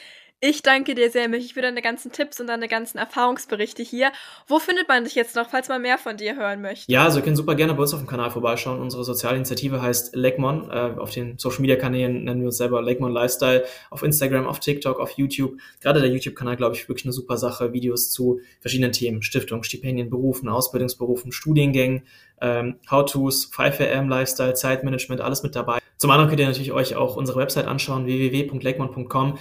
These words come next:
Speaker 2: Da findet ihr alle weiteren Links, also zum einen zur App,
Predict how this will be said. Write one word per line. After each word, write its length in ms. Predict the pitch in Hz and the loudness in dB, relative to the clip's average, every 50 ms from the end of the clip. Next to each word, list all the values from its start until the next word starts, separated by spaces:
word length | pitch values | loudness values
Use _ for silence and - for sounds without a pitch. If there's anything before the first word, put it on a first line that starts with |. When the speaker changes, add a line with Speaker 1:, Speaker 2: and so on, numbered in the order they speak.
| - - - | -12 -14 -8
Speaker 2:
Da 100 | - 127 | -6 -4
findet 240 | - - 139 131 123 | -2 0 0 0 0
ihr 100 | - - | 0 0
alle 140 | 123 131 123 | 0 2 2
weiteren 300 | 120 123 123 143 131 120 | 2 0 0 -2 -2 -2
Links, 280 | 113 123 127 127 - - | -2 0 0 0 -2 -2
also 200 | - 123 123 120 | -2 -2 -2 -2
zum 160 | - 113 113 | -2 -2 -2
einen 160 | 120 127 127 | -2 -2 -2
zur 160 | - - - | -2 0 2
App, 240 | - 151 147 - - | 2 2 2 0 -10